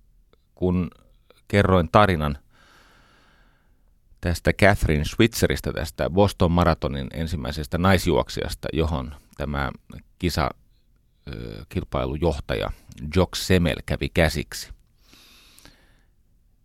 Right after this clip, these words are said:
Niin okei, sieltä tuli yksi sellainen kummallinen moite.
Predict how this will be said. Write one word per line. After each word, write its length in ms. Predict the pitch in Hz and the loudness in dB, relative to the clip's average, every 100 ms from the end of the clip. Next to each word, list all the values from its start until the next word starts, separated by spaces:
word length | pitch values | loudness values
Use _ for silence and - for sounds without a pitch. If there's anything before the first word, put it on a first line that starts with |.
| _ _ _ - | _ _ _ -4
Niin 420 | 85 82 80 76 _ _ _ - | 0 2 2 -2 _ _ _ -10
okei, 300 | 80 87 82 | -2 2 4
sieltä 260 | 87 80 | 4 2
tuli 240 | 78 85 85 - _ - - - | 0 2 0 -4 _ -20 -20 -10
yksi 180 | 85 - | -8 -2
sellainen 240 | 73 78 | 0 0
kummallinen 460 | 76 95 90 80 73 | 2 4 4 4 2
moite. 600 | 73 82 92 98 - 107 | 2 4 6 4 4 2